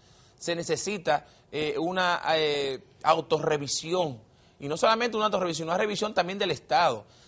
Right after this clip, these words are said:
Periódicamente deberían de hacerse, eh, evaluaciones a los profesores, exámenes a los profesores. Yo les aseguro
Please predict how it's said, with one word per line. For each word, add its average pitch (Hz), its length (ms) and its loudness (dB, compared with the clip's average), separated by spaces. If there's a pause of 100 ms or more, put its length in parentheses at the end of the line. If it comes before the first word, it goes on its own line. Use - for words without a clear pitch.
(140)
Periódicamente 185 720 -2
deberían 147 320 -2
de 170 60 -6
hacerse, 160 380 -2
eh, 131 560 -8
evaluaciones 131 520 -6
a 147 60 -4
los 143 100 -6
profesores, 135 560 -6
exámenes 160 480 0
a 123 80 -4
los 127 120 -8
profesores. 123 560 -10 (600)
Yo 151 480 -4
les 143 240 -10
aseguro 139 600 -2